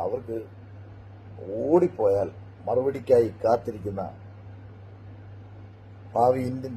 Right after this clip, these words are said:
പ്രസിഡന്റ് ആവാൻ വേണ്ടിയിട്ട് കൊതിക്കുന്ന ആളുണ്ട്. കേരളത്തിൽ എത്ര ജില്ലയുണ്ടെന്ന് ബിഗ് ബോസ് വെച്ച് ഞാൻ ചോദിച്ചപ്പോ അതറിയത്തില്ല. ആണെന്ന്.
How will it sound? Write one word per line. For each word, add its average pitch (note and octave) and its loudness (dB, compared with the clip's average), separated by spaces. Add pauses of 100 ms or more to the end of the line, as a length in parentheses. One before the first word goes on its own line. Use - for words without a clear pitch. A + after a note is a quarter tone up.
പ്രസിഡന്റ് A#2+ 2
ആവാൻ A#2+ 6
വേണ്ടിയിട്ട് G2+ -6
കൊതിക്കുന്ന G#2 -2 (840)
ആളുണ്ട്. A2+ 4 (760)
കേരളത്തിൽ C3 8
എത്ര - 4 (140)
ജില്ലയുണ്ടെന്ന് B2+ 2
ബിഗ് G2 -8
ബോസ് C3 -2
വെച്ച് A#2 -2
ഞാൻ A#2+ 6
ചോദിച്ചപ്പോ A2 4
അതറിയത്തില്ല. F2 -4 (2250)
ആണെന്ന്. F3+ 10